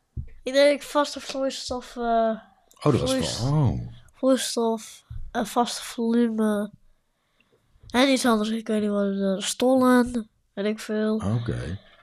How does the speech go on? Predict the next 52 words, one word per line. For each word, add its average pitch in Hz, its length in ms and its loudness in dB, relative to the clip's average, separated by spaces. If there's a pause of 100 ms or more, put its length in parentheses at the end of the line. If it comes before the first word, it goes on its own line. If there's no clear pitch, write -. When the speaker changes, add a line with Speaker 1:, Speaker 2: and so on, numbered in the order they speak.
(120)
Speaker 2:
dat 208 160 2
is 151 40 4
Speaker 1:
bla, 139 100 6
Speaker 2:
wel, 104 120 8
Speaker 1:
bla, 87 180 0
bla. 143 180 -8
Speaker 2:
dat 113 120 -8
is 123 100 -2
wel 80 140 0
fijn 76 240 -4
dat 87 100 -2
je 95 60 -6
dan 101 160 -2
daarna 107 280 0
een 107 80 -2
feestje 120 360 0
had 120 120 0
in 120 80 2
het 120 120 0
zwembad 135 460 0
dan, 55 240 -10
hè, 185 200 -2
met 214 160 0
een - 80 -6
vloeistof, - 680 -8
toch? 202 380 -2 (800)
Speaker 1:
<laughs> - 380 -2
Speaker 2:
Ja, 120 380 0
dat - 100 -20
was - 160 -14
wel - 100 -10
grappig. 117 460 -6 (440)
Speaker 1:
En 233 120 -4
ja, 240 160 4
chloor 233 560 0
is 208 80 -8
gewoon 208 220 -10
irritant. 214 840 -8 (160)
Speaker 2:
Ja. 101 320 -6 (680)
Ja, 80 220 0
maar 80 120 4
goed, 90 180 -2
dat 73 100 -2
Speaker 1:
En 233 100 6
Speaker 2:
moet, 294 80 8
Speaker 1:
er, 285 120 6
Speaker 2:
eh, 247 80 6
Speaker 1:
er 302 80 6
was 330 220 4
ook 370 160 4
zo'n, 330 400 4
eh, 285 120 0